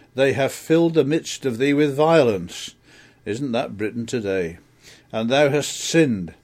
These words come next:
Therefore I will cast thee as profane out of the mountain of God, and I will destroy thee, O covering cherub, from the midst of the stones of fire. Thine heart was lifted up because of thy beauty,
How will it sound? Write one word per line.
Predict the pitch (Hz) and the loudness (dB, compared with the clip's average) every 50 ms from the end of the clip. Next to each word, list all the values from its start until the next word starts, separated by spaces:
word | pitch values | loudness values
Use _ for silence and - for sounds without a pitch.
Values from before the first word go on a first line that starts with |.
| _ _ | _ _
Therefore | - 92 117 135 147 151 147 - 151 160 131 | -10 -4 0 2 2 2 4 4 4 4 6
I | 127 127 | 4 4
will | 120 120 117 120 | 4 2 2 0
cast | - - - 170 175 - - - | -2 -2 -4 -4 -4 -4 -6 -4
thee | - 165 143 | -2 -2 0
as | 127 123 - | 0 -4 -4
profane | - - 131 113 - - 131 139 147 165 170 170 | -6 -10 -10 -10 -8 -4 0 2 2 2 0 0
out | 151 139 127 - 120 | -4 -4 -4 -6 -6
of | 110 | -6
the | 110 107 | -6 -4
mountain | 110 117 131 147 151 - 151 131 120 | -4 -4 -4 -4 -6 -6 -6 -6 -4
of | 113 101 95 | -6 -6 -6
God, | 98 104 107 120 135 160 165 - _ - - - - _ | -4 -2 0 0 0 0 -4 -8 _ -20 -20 -20 -20 _
and | - 110 110 117 | -8 -4 -2 2
I | 117 120 | 2 2
will | 117 117 117 | 2 2 0
destroy | 110 107 107 101 - - - - 135 147 160 160 156 | 0 -2 -4 -6 -8 -10 -6 0 4 6 6 6 4
thee, | 127 123 135 139 135 | 4 0 0 0 0
O | 110 107 104 | -2 -2 -4
covering | 98 - - 135 139 131 120 110 110 107 107 | -6 -4 -2 -2 -2 -2 -2 -4 -4 -4 -6
cherub, | - - 123 127 123 143 156 156 156 139 - - - _ _ | -4 -2 -2 0 2 2 2 0 0 -6 -16 -20 -20 _ _
from | _ - 120 117 113 | _ -2 -2 0 0
the | 117 113 | 0 0
midst | 120 147 160 131 113 - - - - | 2 2 0 0 -2 -8 -14 -10 -10
of | 120 120 110 110 | -8 -8 -8 -10
the | 117 110 | -12 -12
stones | - - - - - 139 135 135 143 143 131 | -12 -12 -8 -4 -2 0 0 0 -2 -4 -4
of | 139 131 | -6 -6
fire. | - - - 127 113 104 95 92 87 87 - _ - - _ - - - - - _ _ _ _ _ _ - | -8 -8 -6 -4 -4 -4 -4 -6 -8 -12 -14 _ -20 -20 _ -20 -20 -20 -20 -20 _ _ _ _ _ _ -6
Thine | 117 113 120 117 113 | -4 -2 -2 -2 -2
heart | 127 143 151 156 160 160 - - | 0 2 2 2 2 0 -2 -4
was | 127 120 110 110 | -6 -6 -4 -6
lifted | 117 120 151 165 156 - - 165 151 | -2 0 0 0 0 0 0 2 4
up | 156 143 113 92 - | 4 4 2 0 -4
because | - 113 - - 131 117 110 | -8 -8 -6 -4 -4 -2 -2
of | 123 110 107 | -4 -4 -2
thy | 123 120 123 123 | 0 0 0 0
beauty, | 117 120 127 123 113 113 - 98 85 82 87 | 0 0 0 0 0 -2 -6 -8 -8 -10 -12